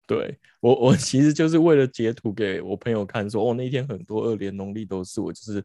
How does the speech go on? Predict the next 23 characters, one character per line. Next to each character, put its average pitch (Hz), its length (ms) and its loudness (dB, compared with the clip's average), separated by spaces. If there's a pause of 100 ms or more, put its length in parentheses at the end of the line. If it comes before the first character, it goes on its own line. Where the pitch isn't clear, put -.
(160)
打 95 140 -2
开 117 200 0
我 117 120 4
的 95 160 0
Google 101 320 -2
Calendar， 90 640 -8 (420)
然 107 160 -2
后 110 380 2
因 151 60 0
为 185 80 2
Google 170 260 2
Calendar 120 480 -2 (200)
有 107 180 -4
一 113 40 -2
个 117 80 -4
功 120 240 -6
能 92 140 -8
是 104 100 -12
可 107 160 -8
以 - 280 -10
显 - 260 -8
示 101 240 -8
农 90 580 -10